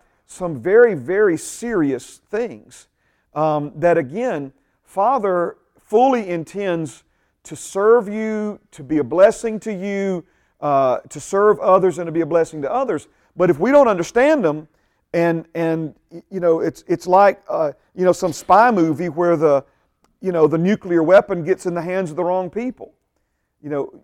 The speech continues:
in the hands of the, of the wrong people, uh, used ignorantly, what God intended to be a great force for good can be,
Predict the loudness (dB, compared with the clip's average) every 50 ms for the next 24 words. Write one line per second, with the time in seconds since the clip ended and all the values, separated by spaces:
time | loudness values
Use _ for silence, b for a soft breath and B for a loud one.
0 | _ _ -6 -4 -2 -2 -2 -4 -4 -4 -2 0 0 0 0 -2 -4 -6 -6 -4
1 | -2 -2 -2 0 0 2 4 4 4 2 0 -2 -2 0 0 0 0 -2 -6 -8
2 | -8 -10 -14 _ _ _ _ _ _ _ _ _ _ -4 0 2 2 2 0 -2
3 | -2 0 0 0 0 0 -2 -4 -4 -4 -2 -2 -4 -6 -6 -8 -8 -10 -10 -12
4 | -12 -18 _ _ _ _ _ _ _ _ _ _ 0 2 2 2 2 4 4 6
5 | 6 6 4 2 -2 -10 -8 -4 -2 0 0 0 0 -4 -6 -8 -12 -6 0 0
6 | 2 2 2 0 -2 -4 -4 -4 -6 -2 2 4 4 4 4 2 -4 -8 -2 0
7 | 2 2 2 0 -4 -8 -10 -10 -8 -4 0 2 4 4 2 2 -2 -8 -14 _
8 | _ _ _ _ _ _ _ _ _ -12 -8 -6 -6 -6 -6 -8 -10 -14 -8 -4
9 | -2 -2 -2 -2 -4 -6 -8